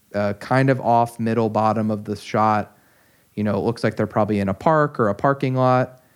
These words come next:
and there's sort of a juxtaposition of, like, empty space right above them as if they're, like, getting beamed up to heaven.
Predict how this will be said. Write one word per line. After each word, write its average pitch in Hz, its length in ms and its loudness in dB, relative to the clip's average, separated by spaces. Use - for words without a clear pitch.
and 107 500 -2
there's 120 220 0
sort 120 180 4
of 107 80 0
a 107 80 0
juxtaposition 123 920 -2
of, 107 120 -4
like, 101 400 -2
empty 127 360 2
space 113 720 -2
right 120 300 2
above 110 360 -2
them 104 180 -2
as 104 140 -2
if 110 160 -4
they're, 110 140 2
like, 104 180 0
getting 107 280 0
beamed 107 420 -2
up 107 200 0
to 87 80 -4
heaven. 113 580 -2